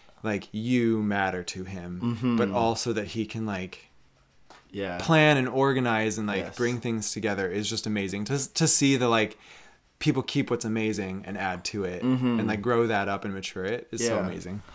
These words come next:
Speaker 2: I, I, I'm assuming that you probably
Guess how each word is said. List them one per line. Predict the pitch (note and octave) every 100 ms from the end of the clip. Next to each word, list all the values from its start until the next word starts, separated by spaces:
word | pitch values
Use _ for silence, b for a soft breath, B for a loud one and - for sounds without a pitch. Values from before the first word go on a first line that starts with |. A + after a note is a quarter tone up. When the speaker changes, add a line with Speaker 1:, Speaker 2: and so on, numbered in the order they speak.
| B -
Speaker 2:
I, | C3+ -
I, | B2 G#2 - - _ - G#2
I'm | A#2+ A2 -
assuming | A2+ - C#3 C3+ C3 B2+
that | A2
you | F2 A2 G#2+
probably | A2+ A2 G#2 F#2+ G#2+ G#2 G2+